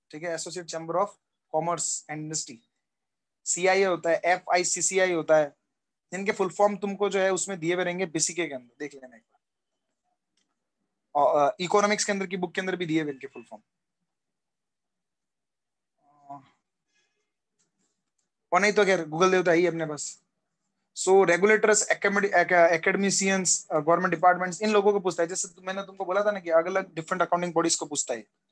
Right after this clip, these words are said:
सबको फोन करके पूछता है। फोन मतलब है भाई ऐसे फोन नहीं करता real वाला,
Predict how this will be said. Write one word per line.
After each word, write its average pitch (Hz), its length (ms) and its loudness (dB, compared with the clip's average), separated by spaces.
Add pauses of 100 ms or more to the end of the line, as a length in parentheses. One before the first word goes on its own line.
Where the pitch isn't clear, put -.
(340)
सबको - 300 2
फोन 208 220 2
करके 202 200 2
पूछता 175 280 -6
है। 113 140 -10 (200)
फोन 170 140 0
मतलब 175 280 2
है 170 120 4
भाई 160 160 2
ऐसे 143 180 -4
फोन 160 200 -4
नहीं 170 120 -6
करता 151 200 -2
real 151 200 -4
वाला, 156 280 -4